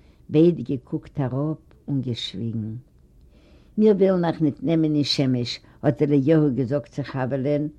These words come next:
אנבאקאנטער הייט. חבל'ה האט א שמייכל געטאן צו אים, א שאקל געטאן מיט דעם קאפ, און דער פעדער אויף איר היטעלע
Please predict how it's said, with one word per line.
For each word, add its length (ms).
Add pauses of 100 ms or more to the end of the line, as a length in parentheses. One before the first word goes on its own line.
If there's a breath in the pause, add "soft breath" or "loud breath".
(520 soft breath)
אנבאקאנטער 920
הייט. 340 (420 soft breath)
חבל'ה 520
האט 140
א 60
שמייכל 480
געטאן 380
צו 200
אים, 380 (300 loud breath)
א 120
שאקל 380
געטאן 320
מיט 220
דעם 100
קאפ, 340 (500 soft breath)
און 120
דער 140
פעדער 460
אויף 240
איר 80
היטעלע 600